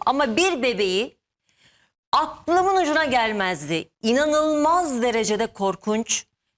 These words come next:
bir dünyadayız. Ve vallahi düşmanımızı da çok içimizde aramayalım ha.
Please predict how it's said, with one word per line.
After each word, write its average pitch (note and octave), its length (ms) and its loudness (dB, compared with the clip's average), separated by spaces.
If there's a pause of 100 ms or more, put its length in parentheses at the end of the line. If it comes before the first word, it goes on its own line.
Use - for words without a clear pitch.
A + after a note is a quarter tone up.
bir F#3+ 220 2
dünyadayız. E3+ 880 0 (420)
Ve B3+ 320 0 (340)
vallahi C4+ 400 2
düşmanımızı D4 560 -2
da D#4+ 80 2
çok C#4+ 200 -2
içimizde C4+ 440 0
aramayalım A3+ 600 0
ha. G3+ 140 0